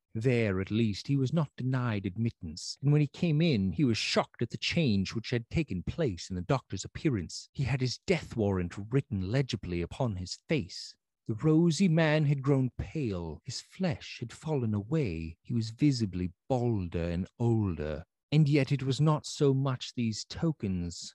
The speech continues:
of a swift physical decay that arrested the lawyer's notice, as a look in the eye and quality of manner that seemed to testify to some deep-seated terror of the mind. It was unlikely that the doctor should fear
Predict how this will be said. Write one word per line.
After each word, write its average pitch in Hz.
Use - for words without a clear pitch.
of 120
a 120
swift -
physical 131
decay 98
that 95
arrested 104
the 107
lawyer's 104
notice, 113
as 123
a 131
look -
in 110
the 110
eye 92
and 101
quality 107
of 87
manner 107
that 95
seemed 120
to -
testify -
to 113
some 127
deep-seated 139
terror 101
of 87
the 107
mind. 101
It -
was 113
unlikely 110
that 82
the 92
doctor 92
should 101
fear 92